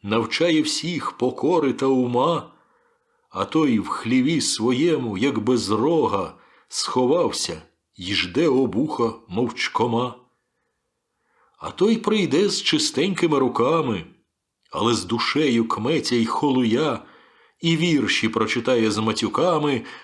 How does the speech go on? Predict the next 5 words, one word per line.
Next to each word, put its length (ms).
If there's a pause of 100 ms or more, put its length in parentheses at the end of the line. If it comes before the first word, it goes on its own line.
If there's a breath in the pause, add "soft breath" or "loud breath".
щоб 380
ствердити 840
навік 420
своє 460
ім'я. 580